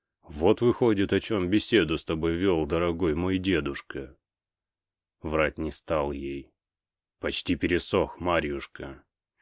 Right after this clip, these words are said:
Из живого ключа разве что воробью и напиться. Сколько воды в нём за день родится, человеку не хватит и на один глоток. Чтобы полную горсть набрать,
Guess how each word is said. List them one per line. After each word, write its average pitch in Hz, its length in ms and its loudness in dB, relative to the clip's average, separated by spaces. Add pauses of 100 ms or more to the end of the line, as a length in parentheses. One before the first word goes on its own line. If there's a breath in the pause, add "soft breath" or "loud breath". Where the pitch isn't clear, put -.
(180 soft breath)
Из 87 180 0
живого 98 500 6
ключа 104 440 2
разве 95 260 2
что 101 240 -2
воробью 98 540 2
и 85 100 0
напиться. 76 880 -6 (480)
Сколько 87 500 -2
воды 82 320 2
в 82 60 0
нём 82 260 -2
за 85 260 2
день 82 200 -2
родится, 80 800 -4 (340)
человеку 117 480 4
не 117 140 6
хватит 110 460 4
и 104 60 2
на 101 200 0
один 95 320 0
глоток. 71 800 -6 (720)
Чтобы 80 380 0
полную 98 500 4
горсть 80 380 -4
набрать, 78 680 -2